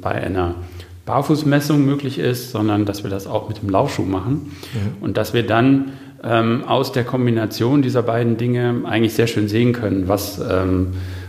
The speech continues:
Speaker 1: macht eigentlich dieses Package aus, äh, dir und dem Laufschuh mit dir und, äh, wie spielt das Ganze zusammen.
Speaker 2: Mhm.
Speaker 1: Das ist so, ich sag mal, einer der herausragenden Unterschiede, rein wenn es um die, ähm, Bedienung oder rein wenn es um den Ablauf geht, dieser Analysen.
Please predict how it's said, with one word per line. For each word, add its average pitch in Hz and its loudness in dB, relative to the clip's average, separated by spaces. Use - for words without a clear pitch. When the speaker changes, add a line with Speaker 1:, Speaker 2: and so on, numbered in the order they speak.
Speaker 1:
macht - -2
eigentlich 92 0
dieses 92 0
Package - -2
aus, 90 -4
äh, 90 -4
dir 104 2
und 98 0
dem 90 2
Laufschuh 90 0
mit 95 0
dir 110 4
und, 90 0
äh, 87 -4
wie 90 -4
spielt - -10
das 87 -10
Ganze 87 -6
zusammen. 85 -8
Speaker 2:
Mhm. 107 2
Speaker 1:
Das 104 -2
ist - -2
so, 104 2
ich 143 -6
sag 98 -4
mal, 98 -2
einer 107 0
der 107 2
herausragenden 123 0
Unterschiede, 120 2
rein 113 2
wenn 113 2
es 113 0
um 107 -2
die, 98 -4
ähm, 90 -8
Bedienung 147 2
oder 110 4
rein 95 0
wenn 101 0
es 101 -2
um 98 -4
den 92 -2
Ablauf 151 2
geht, 147 0
dieser 135 -2
Analysen. 135 2